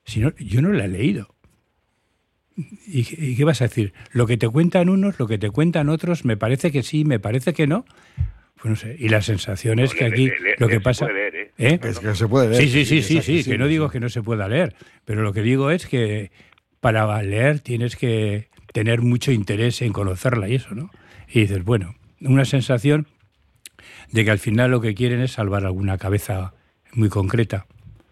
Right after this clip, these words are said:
Speaker 1: Y entonces el problema, yo en ese sentido estoy de acuerdo con lo que decía, lo decían los de R C, ¿no? Que,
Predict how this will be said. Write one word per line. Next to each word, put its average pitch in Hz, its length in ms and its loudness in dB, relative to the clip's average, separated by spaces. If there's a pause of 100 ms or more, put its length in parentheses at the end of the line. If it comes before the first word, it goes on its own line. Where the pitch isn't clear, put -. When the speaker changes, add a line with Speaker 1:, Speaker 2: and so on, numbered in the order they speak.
(340)
Speaker 1:
Y 104 280 2
entonces 107 640 0
el 107 100 -2
problema, 117 540 2 (320)
yo - 120 2
en 117 60 4
ese 127 200 0
sentido 131 260 0
estoy 156 180 -4
de 135 60 0
acuerdo 98 340 -4
con 98 140 -4
lo 95 80 -2
que 101 100 0
decía, 98 480 0 (420)
lo 104 100 0
decían 101 340 0
los 92 100 -2
de 95 80 0
R 92 180 -2
C, 117 280 0
¿no? 131 200 -2
Que, 123 360 -14